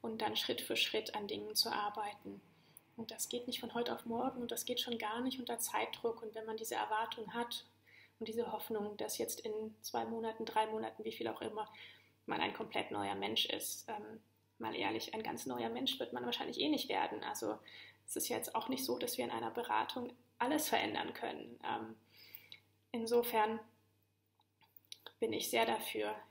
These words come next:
realistische Erwartungen zu schüren und gemeinsam zu gucken, was ist denn im individu-, individuellen Fall machbar, was ist sinnvoll, was sind denn die nächsten Schritte, die nächsten Veränderungen, die wirklich sinnvoll sind, die wünschenswert sind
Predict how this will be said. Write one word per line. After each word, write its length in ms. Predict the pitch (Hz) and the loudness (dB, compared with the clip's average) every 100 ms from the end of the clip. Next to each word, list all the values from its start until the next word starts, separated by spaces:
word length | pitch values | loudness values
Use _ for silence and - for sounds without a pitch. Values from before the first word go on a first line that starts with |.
| - | -4
realistische 540 | 104 113 - 247 - | 0 0 0 2 4
Erwartungen 680 | 110 214 196 - - 104 104 | 4 4 4 4 0 -6 -6
zu 160 | - 110 | -4 -2
schüren 500 | - 110 104 98 98 | -2 -2 -4 -4 -8
und 240 | 98 101 - - - | -10 -12 -12 -14 -10
gemeinsam 580 | - 202 196 226 240 233 | -4 0 2 4 2 0
zu 160 | - 233 | 0 -2
gucken, 360 | - 220 220 | -2 -2 -2
was 160 | 208 190 | 0 0
ist 220 | - - | 0 2
denn 120 | 233 | 2
im 200 | 220 220 220 | 0 -2 -2
individu-, 460 | 220 220 214 220 214 | -2 -2 0 -2 0
individuellen 680 | 226 220 220 214 - 214 208 | -2 0 0 0 2 0 -2
Fall 320 | - - 202 202 | 0 0 0 -2
machbar, 600 | 247 - - - - - - - | -2 -4 0 2 2 -2 -14 -2
was 180 | 214 214 | 0 2
ist 220 | 233 - | 2 4
sinnvoll, 600 | 240 226 233 - 208 202 208 - - - _ _ | 4 2 0 2 2 2 -2 -10 -20 -20 _ _
was 180 | - 220 | 2 4
sind 200 | - 269 | 4 4
denn 120 | 254 | 4
die 120 | 226 220 | 4 2
nächsten 400 | 220 220 - 220 | 2 0 0 0
Schritte, 340 | - 220 220 | 2 2 0
die 100 | 208 | 0
nächsten 340 | 208 214 - | -2 0 0
Veränderungen, 840 | 190 - 214 208 202 208 196 196 196 - - _ - _ _ _ _ - | 2 4 4 2 0 0 0 0 -4 -10 -20 _ -20 _ _ _ _ -6
die 180 | 208 | -4
wirklich 320 | 202 190 208 - | -2 0 0 2
sinnvoll 440 | 247 240 226 214 | 0 2 2 2
sind, 240 | - 208 | 2 0
die 100 | 214 | -2
wünschenswert 680 | 208 208 - 403 - - - | -4 -2 -2 -2 -2 -2 -2
sind 260 | 196 196 | -4 -4